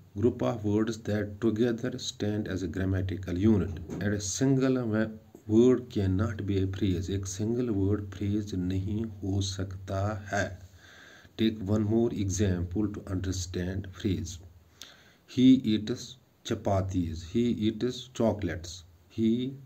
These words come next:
eats chocolates और राशिद eats chocolate। यहाँ पे राशिद एक वर्ड है, फ्रेज नहीं हो सकता है।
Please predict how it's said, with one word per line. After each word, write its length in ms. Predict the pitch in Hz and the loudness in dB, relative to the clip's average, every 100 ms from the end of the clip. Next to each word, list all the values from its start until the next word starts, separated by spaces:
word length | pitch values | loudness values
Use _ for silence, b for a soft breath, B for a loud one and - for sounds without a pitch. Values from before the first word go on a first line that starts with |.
| 101 | -4
eats 440 | 104 101 117 - | -2 -2 -6 -2
chocolates 540 | 117 113 120 117 - - | -2 0 -2 -4 -8 -8
और 220 | 107 95 | -4 0
राशिद 560 | 104 104 101 110 107 - | 0 0 -2 -6 -8 -2
eats 340 | 95 95 107 | -2 0 -6
chocolate। 420 | - 95 90 90 95 | -6 -6 -6 -6 -4
यहाँ 180 | 107 | -2
पे 180 | 120 117 | -2 -4
राशिद 420 | 104 107 107 95 | -2 -2 -2 -6
एक 220 | 92 110 107 | -2 -2 -2
वर्ड 240 | 107 101 | -2 -2
है, 120 | 101 | -4
फ्रेज 300 | 98 92 90 | -4 -4 -2
नहीं 180 | 92 101 | 0 -2
हो 160 | 107 101 | -2 -4
सकता 340 | 98 95 101 | -6 -6 -6
है। 200 | 104 104 | -6 -8